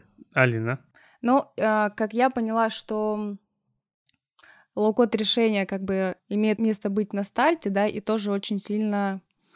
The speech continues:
Speaker 2: помогает там до какого-то определенного момента. Потом можно переходить на команду.
Speaker 1: Вот так.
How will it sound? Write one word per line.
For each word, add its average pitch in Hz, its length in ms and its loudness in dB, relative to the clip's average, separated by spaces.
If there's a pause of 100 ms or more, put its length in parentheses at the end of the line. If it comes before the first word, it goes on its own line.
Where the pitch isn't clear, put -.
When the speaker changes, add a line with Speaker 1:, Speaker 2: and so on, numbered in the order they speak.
(300)
Speaker 2:
помогает 202 440 2
там 190 140 -2
до 208 120 -2
какого-то 202 400 -2
определенного 202 540 -2
момента. 185 440 -4
Потом 214 280 -4
можно 196 340 -2
переходить 185 440 -8
на 185 120 -8
команду. 165 480 -8 (1400)
Speaker 1:
Вот 117 200 -4
так. - 260 -10